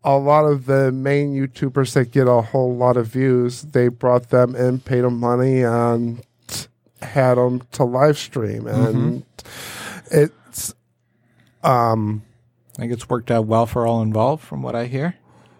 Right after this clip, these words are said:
Speaker 1: Yeah, they ha-, um, I would watch it every once in a while. I'd be like you. I'd watch it every once in a while and see guys like Maximilian Dood, who I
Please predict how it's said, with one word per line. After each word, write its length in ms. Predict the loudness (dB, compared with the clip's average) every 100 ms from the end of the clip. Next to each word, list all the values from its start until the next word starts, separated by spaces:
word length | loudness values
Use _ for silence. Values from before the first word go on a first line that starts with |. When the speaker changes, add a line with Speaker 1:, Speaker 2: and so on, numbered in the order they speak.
| _ _ _ -16 -12
Speaker 1:
Yeah, 260 | -12 -14 -18 -4
they 180 | -2 0
ha-, 180 | 0 0 2
um, 480 | 4 4 0 -10 -20 _ _ _ _ _ _ _
I 200 | 2 4 2
would 180 | 0 2
watch 280 | 4 4 6
it 100 | 4
every 220 | 6 4
once 320 | 4 2 0
in 80 | 0
a 60 | 0
while. 320 | -2 -8 -6
I'd 280 | 0 0 0 _ _
be 140 | 0 2
like 260 | 0 0 -2
you. 180 | -2 -2
I'd 200 | -2 2
watch 240 | 2 2
it 60 | 0
every 240 | 4 4
once 340 | 4 0 -2
in 80 | -2
a 80 | -2
while 460 | 0 2 4 2 0
and 220 | -4 -10
see 600 | -10 -4 -2 0 -2 -6 -10 -16 -16 -16 -18 -4
guys 420 | 0 2 2 0 -2
like 260 | -4 -2 0
Maximilian 680 | 0 0 0 2 4 2 2
Dood, 480 | 2 2 0 -8 -14 -18 -20 -16
who 560 | -4 -2 0 -2 -2 -6 -12 -16 -18 -16 -18 _
I 480 | 2 4 4 0